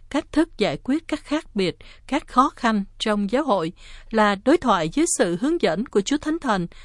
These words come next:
để tìm ra tiếng nói chung. Đây chính là tính công nghị trong giáo hội. Trong phần đầu của bài giáo lý, Đức Thánh Cha nhắc lại hành trình của lời Chúa từ cuộc gặp gỡ đổi đời của Phaolô với Chúa Giêsu cho đến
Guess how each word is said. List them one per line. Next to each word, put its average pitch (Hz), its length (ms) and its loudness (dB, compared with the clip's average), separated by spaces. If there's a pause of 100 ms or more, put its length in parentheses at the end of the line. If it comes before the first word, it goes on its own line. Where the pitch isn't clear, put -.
(160)
để 226 140 -2
tìm 190 320 0
ra 240 260 -2 (100)
tiếng 285 200 -2
nói 285 220 2
chung. 226 240 -2 (1040)
Đây 240 220 2
chính 285 240 2
là 208 300 4
tính 269 280 0 (140)
công 269 200 4
nghị 175 340 -2
trong 214 360 -2
giáo 220 160 0
hội. 160 300 -2 (1400)
Trong 311 140 2
phần 214 220 2
đầu 185 200 0
của 294 120 -2
bài 196 220 0
giáo 220 200 0
lý, 247 240 2 (360)
Đức 294 140 -2
Thánh 302 140 0
Cha 220 240 2
nhắc 233 240 0
lại 202 240 2
hành 196 280 0
trình 190 240 0
của 269 120 -2
lời 208 240 2
Chúa 247 320 -2 (300)
từ 226 180 8
cuộc 220 220 0
gặp 214 180 0
gỡ 185 340 2
đổi 226 180 2
đời 185 280 0
của 233 140 -4
Phaolô 233 480 0
với 277 220 0
Chúa 311 120 2
Giêsu 233 460 2 (420)
cho 269 140 2
đến 247 220 0